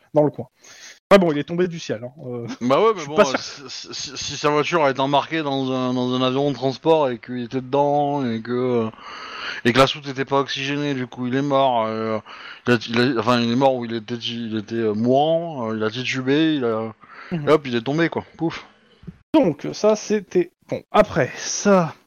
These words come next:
Speaker 2: Faut t'as pas de
Speaker 1: on
Speaker 2: chance,
Speaker 1: l'avait,
Speaker 2: quoi.
Speaker 1: ça, c'était les problèmes de voisinage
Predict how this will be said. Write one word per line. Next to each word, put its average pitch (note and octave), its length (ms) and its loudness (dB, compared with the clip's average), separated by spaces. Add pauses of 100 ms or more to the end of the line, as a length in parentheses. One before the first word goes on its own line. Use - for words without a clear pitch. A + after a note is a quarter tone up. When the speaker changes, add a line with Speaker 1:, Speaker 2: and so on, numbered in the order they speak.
(320)
Speaker 2:
Faut A#2+ 120 0
t'as A2+ 100 6
pas - 20 6
de A2+ 40 4
Speaker 1:
on - 40 0
Speaker 2:
chance, F3+ 200 2
Speaker 1:
l'avait, D3+ 120 2
Speaker 2:
quoi. C#3 80 -4 (220)
Speaker 1:
ça, D#3+ 280 0
c'était - 460 -4 (380)
les E3+ 100 8
problèmes C#3+ 420 4
de C3 80 2
voisinage A#2 680 0